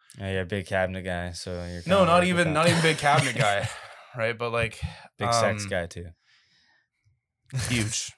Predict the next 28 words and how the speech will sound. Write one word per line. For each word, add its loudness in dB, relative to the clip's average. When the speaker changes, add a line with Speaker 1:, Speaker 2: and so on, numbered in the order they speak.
Speaker 1:
<laughs> -14
Speaker 2:
Huge. -6
You -4
know, 0
did -4
you 0
guys 2
ever 0
see -2
the, 0
um, -2
Kanye 0
West 0
and -4
Kim -6
Kardashian's, -4
like, -6
uh, -2
sink 0
for -6
their 0
bathroom, -6
like, -10
their, -6
what -6
they -2
wanna -4
do? -6